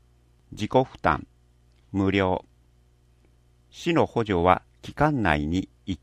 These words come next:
回分のみ。接種場所、瀬戸市、尾張旭市の実施医療機関。なお、次の接種場所以外での接種を希望する場合は、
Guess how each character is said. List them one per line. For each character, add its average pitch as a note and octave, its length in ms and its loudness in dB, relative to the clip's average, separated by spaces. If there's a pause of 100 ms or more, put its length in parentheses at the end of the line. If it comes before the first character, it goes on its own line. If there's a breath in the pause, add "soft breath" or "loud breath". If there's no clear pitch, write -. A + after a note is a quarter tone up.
回 B2 240 0
分 G#2 320 -4
の F#2 120 0
み。 - 160 -8 (1400)
接 A2 200 2 (180)
種 D3 100 2
場 A#2+ 140 -2
所、 - 240 -6 (600)
瀬 A2+ 140 2
戸 C3 160 0
市、 - 320 -8 (480)
尾 G2 180 2
張 D3+ 320 2
旭 C#3 420 0
市 G#2 200 -6
の F2 200 -6 (240)
実 G2 140 -8
施 - 420 -2
医 B2+ 80 0
療 A2+ 300 2
機 F#2+ 140 -12
関。 - 280 0 (880)
な G#2+ 200 4
お、 D2 140 0 (320 soft breath)
次 A#2 260 0
の G2 240 2 (180)
接 - 420 -2
種 D#3 100 0
場 D3 120 2
所 C#3+ 180 -2
以 C#3 120 -2
外 G#2+ 240 2
で F#2 160 0
の D#2+ 180 -4 (200)
接 - 400 -4
種 G#2 80 2
を E2 100 2
希 - 180 -6
望 A#2 260 0
す C3 160 -6
る A#2 80 -6
場 G#2+ 300 2
合 G#2 180 0
は、 D#2 200 0